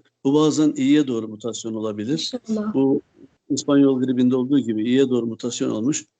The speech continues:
Speaker 1: Dört beş sene sonra, e,
Speaker 2: Hı.
Speaker 1: insanlık kurtulmuş, ilacı yokken.
Speaker 2: Sürmüş.
Speaker 1: E, veya evet, kötüye doğru mutasyon olursa şimdi,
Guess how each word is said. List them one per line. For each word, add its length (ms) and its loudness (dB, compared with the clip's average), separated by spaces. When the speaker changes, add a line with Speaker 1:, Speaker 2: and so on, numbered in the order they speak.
Speaker 1:
Dört 200 0
beş 120 2
sene 220 -4
sonra, 360 -2
e, 40 -2
Speaker 2:
Hı. 320 2
Speaker 1:
insanlık 420 0
kurtulmuş, 540 -12
ilacı 300 2
yokken. 280 -2
Speaker 2:
Sürmüş. 500 -2
Speaker 1:
E, 260 4
veya 300 2
evet, 220 -4
kötüye 320 2
doğru 340 2
mutasyon 480 -2
olursa 360 -6
şimdi, 420 -2